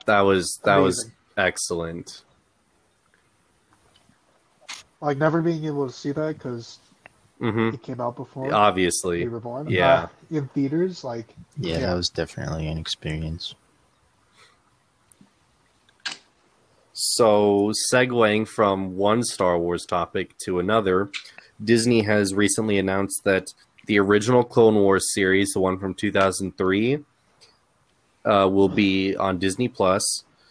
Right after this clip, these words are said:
Speaker 1: as well as the two Ewok movies, those, of course, being, um, Ewok,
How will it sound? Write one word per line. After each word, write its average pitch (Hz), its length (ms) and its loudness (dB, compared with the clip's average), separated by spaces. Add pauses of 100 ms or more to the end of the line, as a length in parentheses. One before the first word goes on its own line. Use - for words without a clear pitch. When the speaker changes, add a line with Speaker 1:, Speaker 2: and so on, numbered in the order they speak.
(640)
Speaker 1:
as 104 360 2
well 123 320 4
as 104 520 0 (160)
the 101 320 -2
two 113 180 0
Ewok 113 480 0
movies, 104 500 -2
those, 92 220 2
of 92 120 -4
course, 92 300 0
being, 90 520 -4
um, 85 500 -8 (1600)
Ewok, 107 520 4